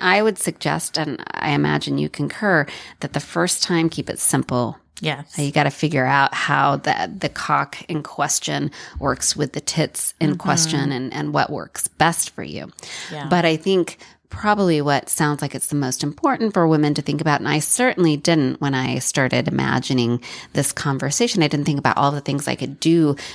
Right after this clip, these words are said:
Speaker 1: to myself, uh, to make sure I was getting pleasure. I wanna add to this conversation. Yes, you could do, uh, stimulating your own nipples. Your partner can stimulate,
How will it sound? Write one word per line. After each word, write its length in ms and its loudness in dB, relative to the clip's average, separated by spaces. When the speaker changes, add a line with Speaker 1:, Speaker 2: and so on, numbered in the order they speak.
Speaker 1:
to 160 -2
myself, 920 0
uh, 340 4
to 180 -2
make 140 -2
sure 180 0
I 120 4
was 200 0
getting 240 -2
pleasure. 500 -4
I 60 0
wanna 360 4
add 680 0
to 100 -4
this 180 -4
conversation. 720 -6
Yes, 400 2
you 140 0
could 140 -4
do, 260 -2
uh, 520 -8
stimulating 560 2
your 100 -4
own 300 4
nipples. 460 0
Your 180 -2
partner 440 -2
can 180 -4
stimulate, 540 -2